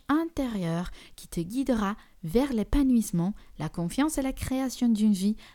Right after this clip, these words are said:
alignée avec tes valeurs les plus profondes.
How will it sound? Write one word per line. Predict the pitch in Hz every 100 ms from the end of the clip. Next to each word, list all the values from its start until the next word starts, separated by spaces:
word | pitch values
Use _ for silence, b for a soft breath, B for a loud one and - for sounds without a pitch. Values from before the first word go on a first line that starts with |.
| B -
alignée | 226 233 220 214 247 339
avec | 233 180 -
tes | 180
valeurs | 165 160 220 247
les | 175
plus | - 254 269
profondes. | - 208 190 - 160 58 50